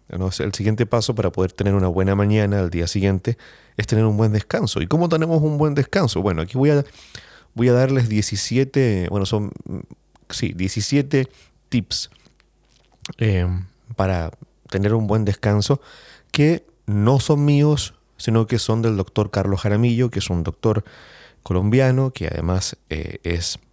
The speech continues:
por así decirlo, in-, eh, influencer de, de salud, y que tiene muy buen material, muy buen contenido en, eh, YouTube y en otros formatos como Instagram. Así que yo he, he tomado algunos consejos que da él, he tomado nota de ello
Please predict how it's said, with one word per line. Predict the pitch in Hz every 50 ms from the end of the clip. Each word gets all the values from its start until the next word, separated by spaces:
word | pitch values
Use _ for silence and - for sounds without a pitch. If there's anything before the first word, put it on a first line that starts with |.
| - - _ -
por | 82 71
así | 69 - - 80
decirlo, | 78 - 92 87 85 82 80 76
in-, | 82 85 - -
eh, | - 71 69 - - -
influencer | - 90 87 - 107 110 110 113 117 110 - - 113 104 98
de, | 90 92 80 - -
de | - 82
salud, | - - 95 107 127 135 143 135 - - - _ _ _ _ _ _ _ _ _ _ _ _ - 110
y | 104
que | 95 120
tiene | 107 117 110 107 110
muy | 107 104 107
buen | 101 98 104 104 107 - - _ _ _ -
material, | 101 101 95 90 - 101 104 101 101
muy | 98 98 98
buen | 92 95 98 92
contenido | - 101 92 90 - 90 90 90 92 95 95 - - - - -
en, | - 92 92 90 90 90 - 147 147
eh, | 117 85 - - _ -
YouTube | - 98 95 - 107 101 98 - - -
y | - - - 95
en | 95 90
otros | 90 - - -
formatos | - - 90 90 85 82 - -
como | 90 - 80 76 76 71
Instagram. | 69 - - - - - - - - - - - - - - - -
Así | - 110 - 104
que | 107 107
yo | 110 123 131 147 90
he, | - - 104 98 - -
he | 113 98
tomado | - 101 104 107 113 110 110 107 104
algunos | 101 98 95 104 107 104 -
consejos | 107 101 98 - 113 110 - 101 -
que | - 104
da | 101 104 117
él, | 135 156 160 160 - - - _ _ - - - _ _ _ - - 55
he | 80 -
tomado | - 92 92 95 101 101
nota | 104 113 110 123 120
de | 123 139
ello | 147 143 156 160 160